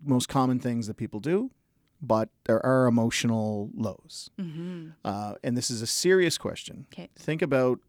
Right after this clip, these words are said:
Speaker 1: all the sleep you lost and all that stuff. Have you ever thought that you were actually going insane?
Speaker 2: Um, I've thought that I made a mistake, that I don't know if I have the fortitude to do it for sure.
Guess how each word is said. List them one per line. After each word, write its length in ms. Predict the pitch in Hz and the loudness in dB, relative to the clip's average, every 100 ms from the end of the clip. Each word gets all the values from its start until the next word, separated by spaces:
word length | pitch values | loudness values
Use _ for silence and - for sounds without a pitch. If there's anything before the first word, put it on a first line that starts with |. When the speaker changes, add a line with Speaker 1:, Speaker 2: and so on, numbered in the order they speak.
| - | -10
Speaker 1:
all 200 | 101 117 | -4 -4
the 60 | 135 | -4
sleep 300 | - 117 104 | -2 -4 -2
you 120 | 101 | -4
lost 520 | 92 87 82 - - _ - | -4 -8 -10 -14 -16 _ -10
and 80 | 92 | -8
all 80 | 98 | -6
that 100 | 98 | -8
stuff. 300 | - 78 - _ _ - | -10 -12 -14 _ _ -8
Have 180 | 120 123 | -4 -2
you 160 | 123 | -2
ever 260 | 120 117 135 | -2 0 -2
thought 380 | - 87 78 - | -2 -4 -4 -6
that 80 | - | -6
you 140 | 92 | -4
were 120 | 98 - 90 | -6 -4 -4
actually 500 | 101 - 98 101 98 | -4 -4 -4 -4 -6
going 440 | 90 85 85 82 | -4 -4 -6 -10
insane? 460 | 95 90 - - - _ _ _ _ _ _ _ _ - | -14 -14 -14 -16 -20 _ _ _ _ _ _ _ _ -12
Speaker 2:
Um, 680 | 220 214 202 196 196 196 - | -6 -2 -2 -2 -6 -8 -10
I've 240 | 202 233 247 | -6 -4 -4
thought 360 | - 208 - - | -4 -4 -4 -6
that 200 | 202 180 - | -8 -8 -8
I 240 | 180 185 175 | -6 -6 -8
made 400 | 175 160 170 170 | -8 -10 -10 -10
a 20 | |
mistake, 840 | - - - - 175 185 _ - _ _ _ _ | -10 -10 -12 -12 -12 -12 _ -20 _ _ _ _
that 120 | - 190 | -4 -4
I 80 | |
don't 380 | 185 185 185 - | -2 -4 -6 -8
know 200 | 180 170 | -10 -10
if 120 | 170 | -8
I 60 | 180 | -8
have 220 | 180 170 | -8 -8
the 80 | 175 | -10
fortitude 640 | - 180 175 175 180 175 170 | -8 -8 -8 -8 -6 -6 -8
to 80 | |
do 240 | 170 165 175 | -10 -8 -8
it 260 | 180 - - | -8 -12 -20
for 180 | _ - | _ -10
sure. 500 | - - 165 165 180 | -10 -8 -8 -8 -12